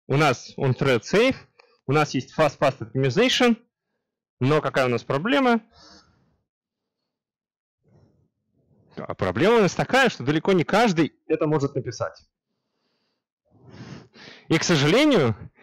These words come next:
пишут чёрти что. То ли лочатся на this, то ли инстансы проверяют в непонятных местах. Но вот вероятность ошибок в таких, в таких местах достаточно велика. ReSharper, да, по-моему, имеет, да.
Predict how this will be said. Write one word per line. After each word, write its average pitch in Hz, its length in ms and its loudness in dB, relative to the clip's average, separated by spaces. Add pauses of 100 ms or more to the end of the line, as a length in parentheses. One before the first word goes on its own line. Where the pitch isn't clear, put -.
(180)
пишут 196 380 0 (260)
чёрти 208 500 0
что. 123 260 0
То 185 240 -2
ли 214 100 4
лочатся 156 560 0
на 139 100 0
this, 131 360 -4
то 180 120 2
ли 202 140 2 (320)
инстансы 170 480 -2
проверяют 147 420 -2
в - 20 -18
непонятных 135 560 -4
местах. 131 500 -2 (320)
Но 143 380 0 (1000)
вот 139 260 -4
вероятность 165 560 0
ошибок 240 380 0
в - 40 -20
таких, - 380 -4 (460)
в - 60 -20
таких - 280 -4
местах 196 400 -2 (140)
достаточно - 640 -4
велика. 104 480 -4 (2250)
ReSharper, 170 440 -4
да, 156 140 -2
по-моему, 127 280 -4
имеет, 101 220 -2
да. 98 240 -6